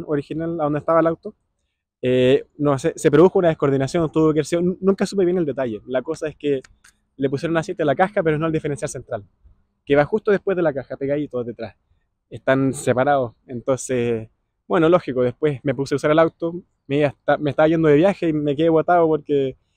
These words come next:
se fundió el diferencial central y el auto quedó trancado desde la caja hacia atrás. Pero finalmente el auto salió y no hay ningún problema. O sea, la caja se salvó, que es lo, lo, lo que más me importaba. Solamente el daño se contuvo en el diferencial central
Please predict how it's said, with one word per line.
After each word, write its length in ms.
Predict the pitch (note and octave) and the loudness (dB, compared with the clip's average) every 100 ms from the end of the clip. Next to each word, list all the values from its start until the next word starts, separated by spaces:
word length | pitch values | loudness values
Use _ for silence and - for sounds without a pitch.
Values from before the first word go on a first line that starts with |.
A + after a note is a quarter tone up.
| _ | _
se 180 | - C#3+ | -4 -2
fundió 300 | C3+ C#3+ D#3 | 0 2 4
el 80 | D#3+ | 2
diferencial 340 | D3+ D3+ D#3+ | 0 -4 -6
central 340 | D3 D3 F3 E3+ | -8 -4 -2 0
y 60 | |
el 60 | D3 | 0
auto 180 | D3+ C3+ | 0 0
quedó 160 | C#3+ | 0
trancado 640 | D3+ C#3+ - D#3 D3+ C#3+ - | 0 0 0 0 0 -4 -10
desde 320 | C#3 C3 C3+ | -8 -6 -2
la 120 | C3+ | -2
caja 220 | D3 - | -4 -8
hacia 120 | C#3 C3+ | -8 -4
atrás. 200 | C3 G#2 _ _ _ _ _ _ _ - | -4 -4 _ _ _ _ _ _ _ 0
Pero 260 | B2+ C3 | 4 4
finalmente 680 | A#2+ C#3+ D3+ E3 - E3+ E3+ | 4 4 4 2 2 2 4
el 80 | D#3+ | 4
auto 220 | E3 D#3+ | 2 0
salió 400 | E3 E3+ G3 A3 _ _ _ _ _ _ _ _ | 0 2 0 -2 _ _ _ _ _ _ _ _
y 600 | C#3 C#3 C#3 C3+ C3+ C3+ C3+ | 0 2 4 2 2 2 2
no 120 | C#3 | 2
hay 80 | C#3+ | 2
ningún 220 | C#3 C3+ | 0 -2
problema. 360 | - A#2+ A2 G#2+ | -8 -8 -8 -10
O 80 | |
sea, 100 | A2 | -4
la 120 | B2+ B2+ | -2 -2
caja 200 | C3+ D3 | -4 -8
se 120 | C#3 | -6
salvó, 320 | C3 C3 D3+ | -2 0 0
que 80 | C#3 | 0
es 60 | |
lo, 220 | C3 B2 A#2 _ - | -6 -8 -12 _ -4
lo, 360 | B2+ B2+ B2 C#3 | 0 2 0 0
lo 100 | B2 | -2
que 80 | |
más 100 | C3 | 0
me 80 | C#3+ | -2
importaba. 440 | C3+ B2+ - C#3+ E3 | -4 -8 -4 -4 -4
Solamente 460 | C3 B2+ C3+ C3 | -4 -2 -4 -6
el 60 | B2 | -4
daño 200 | C3+ C3 | -4 -4
se 120 | B2 | -10
contuvo 380 | A2+ A2 C#3 C#3 | -14 -8 -4 -4
en 40 | |
el 60 | C3 | -4
diferencial 520 | B2 B2 A#2+ C3+ D#3+ | -8 -12 -10 -12 -10
central 380 | A#2+ A#2 D3 | -14 -8 -6